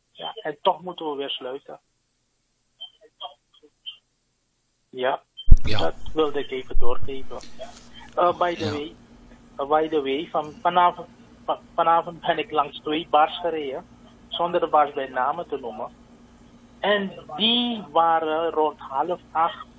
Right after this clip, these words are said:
Speaker 1: vulden ze nog uit met mensen binnen. En de bars die waren ook airconditioned.
Speaker 2: Oké. Is goed.
Speaker 1: Ja.
Speaker 2: Bedankt voor je opmerkingen.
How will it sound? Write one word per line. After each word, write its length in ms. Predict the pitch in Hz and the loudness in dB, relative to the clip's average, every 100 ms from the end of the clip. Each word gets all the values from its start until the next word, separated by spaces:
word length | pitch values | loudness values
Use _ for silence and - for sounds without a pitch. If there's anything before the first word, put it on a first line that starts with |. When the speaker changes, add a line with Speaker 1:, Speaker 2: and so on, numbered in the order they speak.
| - | -6
Speaker 1:
vulden 460 | 180 185 196 196 185 | 0 2 2 0 -4
ze 100 | - | -6
nog 280 | 165 156 - | -6 -8 -6
uit 240 | 156 175 | -6 -6
met 180 | 160 151 | -8 -6
mensen 380 | 143 143 - 139 | -4 -6 -6 -6
binnen. 300 | 131 127 139 - - - - | -6 -8 -10 -14 -20 -20 -8
En 100 | 185 | -6
de 80 | 175 | 0
bars 280 | 196 185 | 0 0
die 100 | 175 | -2
waren 220 | 165 147 139 | 0 0 0
ook 120 | 135 | -4
airconditioned. 680 | 131 - 127 175 - 156 123 - - - - - - - - - - - - - - | -6 -6 -10 -8 -10 -10 -14 -20 -20 -20 -20 -20 -20 -20 -20 -20 -20 -20 -20 -20 -16
Speaker 2:
Oké. 320 | 92 - 80 - - - - - - - - - - | -16 -14 -14 -16 -20 -20 -20 -20 -20 -20 -20 -20 -20
Is 160 | - 139 | -6 -2
goed. 120 | 131 | 0
Speaker 1:
Ja. 140 | - - - | 0 -4 -14
Speaker 2:
Bedankt 380 | 104 113 113 98 | -6 -2 -2 -2
voor 80 | 110 | -6
je 120 | 110 | -6
opmerkingen. 640 | 101 95 87 - 80 76 | -6 -6 -6 -6 -8 -8